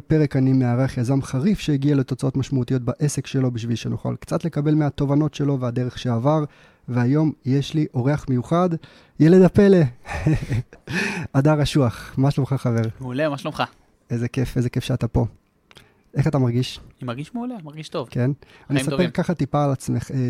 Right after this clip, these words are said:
Speaker 1: טיפה עליך, ו-, או שאתה רוצה לספר על עצמך?
Speaker 2: לא, ספר.
Speaker 1: אה,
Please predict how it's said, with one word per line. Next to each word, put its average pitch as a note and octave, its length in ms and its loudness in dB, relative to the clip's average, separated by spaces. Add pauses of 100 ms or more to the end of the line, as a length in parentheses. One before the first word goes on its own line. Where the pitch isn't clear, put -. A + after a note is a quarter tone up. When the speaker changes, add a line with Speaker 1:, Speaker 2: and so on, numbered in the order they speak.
Speaker 1:
טיפה C3+ 280 -2
עליך, C3+ 360 0
ו-, A2+ 540 -4 (100)
או C3+ 60 0
שאתה F3 120 0
רוצה D#3+ 200 2
לספר F3 260 -2
על E3+ 60 2
עצמך? E3+ 240 -6 (160)
Speaker 2:
לא, B3 120 -4
ספר. A3 260 -14 (680)
Speaker 1:
אה, D3+ 160 4